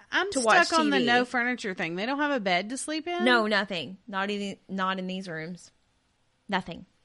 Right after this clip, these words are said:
Speaker 1: That's not
Speaker 2: They
Speaker 1: okay.
Speaker 2: slept on the floor. They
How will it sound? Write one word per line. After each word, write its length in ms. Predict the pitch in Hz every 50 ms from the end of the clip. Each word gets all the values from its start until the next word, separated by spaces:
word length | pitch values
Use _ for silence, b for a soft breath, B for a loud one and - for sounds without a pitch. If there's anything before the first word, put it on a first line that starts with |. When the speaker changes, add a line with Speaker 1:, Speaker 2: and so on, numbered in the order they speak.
| _ _ _ _ _ _ _ _ _ _ _ -
Speaker 1:
That's 280 | 233 240 226 - -
not 80 | 160 151
Speaker 2:
They 80 | 180
Speaker 1:
okay. 80 | 185 165
Speaker 2:
slept 320 | - - 233 214 - -
on 100 | 214 190
the 80 | 185 180
floor. 320 | 175 - 175 170 165 160
They 200 | 156 156 156 -